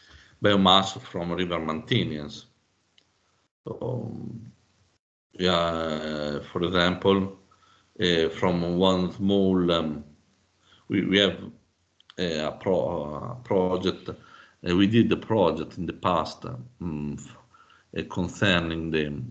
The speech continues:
biomass, uh, valorization of a, a relatively small river near our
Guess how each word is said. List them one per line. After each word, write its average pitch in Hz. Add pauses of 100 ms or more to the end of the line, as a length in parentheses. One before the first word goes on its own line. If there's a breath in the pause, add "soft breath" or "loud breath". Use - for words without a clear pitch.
biomass, 90
uh, 78 (380)
valorization 90
of 80
a, 80 (640 loud breath)
a 71 (240)
relatively 92
small 104
river 90 (480)
near 90
our 76